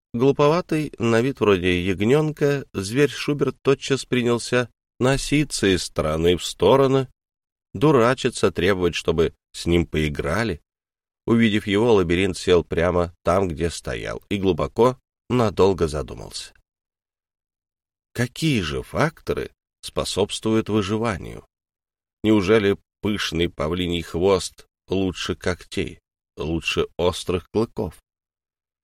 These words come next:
Да, озадачен лабиринт был не на шутку. Он ожидал от машины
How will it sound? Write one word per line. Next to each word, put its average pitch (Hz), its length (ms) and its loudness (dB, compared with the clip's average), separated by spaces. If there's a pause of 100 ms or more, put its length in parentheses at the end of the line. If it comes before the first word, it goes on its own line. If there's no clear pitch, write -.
(600)
Да, 78 640 -6 (480)
озадачен 90 720 0
лабиринт 95 460 0
был 98 200 4
не 95 140 2
на 98 120 0
шутку. - 580 -12 (640)
Он 95 160 -2
ожидал 101 440 2
от 90 140 -2
машины 90 600 -2